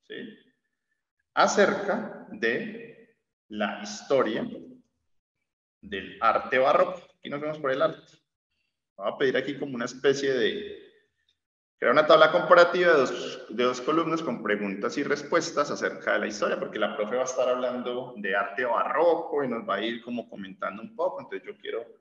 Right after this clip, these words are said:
como ampliar un poquito esto. Miren acá. Entonces miren que también crea una tabla.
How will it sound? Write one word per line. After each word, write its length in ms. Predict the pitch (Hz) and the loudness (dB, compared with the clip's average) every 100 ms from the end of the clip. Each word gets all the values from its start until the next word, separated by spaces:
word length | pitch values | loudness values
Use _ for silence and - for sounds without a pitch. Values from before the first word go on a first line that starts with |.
| _ _ - | _ _ -14
como 160 | 104 | -10
ampliar 320 | 95 - 104 | -10 -2 0
un 140 | 104 104 | 0 -6
poquito 600 | 107 120 - 107 - _ - - | -12 -16 -6 -4 -4 _ -20 -20
esto. 220 | - - - | -20 -20 -18
Miren 200 | 50 50 | -12 -8
acá. 460 | 50 - - - - _ _ | 0 0 0 -4 -14 _ _
Entonces 180 | _ 135 | _ -2
miren 180 | 175 202 | 2 4
que 80 | 180 | 4
también 260 | 151 139 | 4 4
crea 160 | 139 147 | 4 6
una 160 | 156 160 | 6 8
tabla. 560 | 208 196 123 - - | 8 6 2 -2 -12